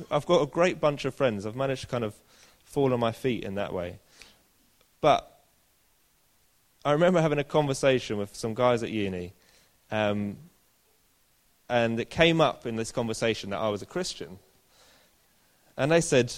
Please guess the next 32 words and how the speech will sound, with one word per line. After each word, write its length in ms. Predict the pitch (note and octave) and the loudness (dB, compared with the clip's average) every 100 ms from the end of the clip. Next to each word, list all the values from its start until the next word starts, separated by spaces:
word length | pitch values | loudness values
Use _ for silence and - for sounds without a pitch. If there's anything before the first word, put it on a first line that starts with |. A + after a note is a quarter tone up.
| - | -14
"Ah, 400 | G#3 G#3 A2+ F#2+ _ - | -10 -6 -6 -8 _ -6
I 80 | |
would 100 | G3 | -4
never 260 | G3 A3 G#3 | 0 0 2
have 140 | F#3+ | 0
guessed. 580 | - C4 G3 - - - - _ _ _ | 0 -2 -2 -10 -16 -18 -20 _ _ _
You 120 | D#3 | -4
seem 300 | D#3+ A3+ G#3+ | 0 2 2
so 200 | F#3+ G3 | 4 2
normal." 640 | F3+ G3 B3 F3+ A2+ G2 G#2+ | 4 6 6 6 4 0 -6
<laughs> 60 | _ - - - - - D4+ - E4 - - - - - - - - _ - | _ -20 -20 -20 -18 -16 -16 -16 -18 -18 -20 -20 -20 -20 -20 -20 -20 _ 0
And 120 | D#3+ | 4
at 80 | G#3+ | 6
the 80 | G3 | 6
time, 360 | G3 A#3+ A3+ F#3 | 6 8 8 8
I 80 | |
took 260 | F3+ G#3+ - | 6 4 6
that 320 | G3 - - - - _ _ _ | 6 6 2 -20 -20 _ _ _
as 160 | D3+ D3+ | 0 2
a 60 | D3 | 4
compliment. 800 | G3+ G3 - A2 G2+ E3 - E3+ _ _ _ _ _ _ _ _ _ _ _ _ _ _ _ _ _ _ _ _ - | 4 4 2 -2 -2 -4 -8 -16 _ _ _ _ _ _ _ _ _ _ _ _ _ _ _ _ _ _ _ _ 0
But 160 | D3+ | 2
now 240 | E3+ A#3+ A3+ | 6 8 8
I 60 | |
look 240 | F3 C3+ - | 8 6 4
back 360 | D#3+ - - - | 4 2 -2 -2
and 120 | D3 | 0
I 80 | D3 | 2
think, 560 | - D#3+ C3 - - _ _ _ - | 2 0 -2 -10 -20 _ _ _ -2
"Wait 280 | C3+ B2 G2 | -2 0 -4
a 40 | |
minute. 360 | F#2+ F#2 E2 | -6 -6 -8